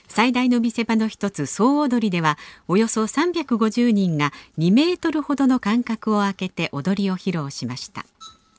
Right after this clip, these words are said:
和歌山県のアドベンチャーワールドで、昨日正午ごろ、体長二十点五センチ、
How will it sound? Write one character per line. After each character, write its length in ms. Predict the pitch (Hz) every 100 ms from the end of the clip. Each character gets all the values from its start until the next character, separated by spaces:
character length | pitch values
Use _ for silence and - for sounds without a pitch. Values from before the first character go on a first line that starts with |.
| _ _ _ _ _ _ _ -
和 100 | 175
歌 140 | 247
山 260 | 269 269 277
県 240 | 240 220
の 220 | 196 185
ア 80 | 165
ド 100 | 180
ベ 140 | 247 262
ン 40 |
チ 140 | -
ャ 120 | 233 226
ー 0 |
ワ 120 | 226
ー 40 |
ル 100 | 202
ド 100 | 165
で、 160 | 156 156 - -
昨 280 | - 208 247
日 20 |
正 320 | 240 185 226 233
午 140 | 220
ご 100 | 196
ろ、 160 | 147 - - - -
体 220 | 190 226
長 320 | - 208 202
二 160 | 165 160
十 160 | 262
点 360 | 330 - 208 175
五 120 | 135
セ 160 | - 196
ン 80 | 170
チ、 240 | - 123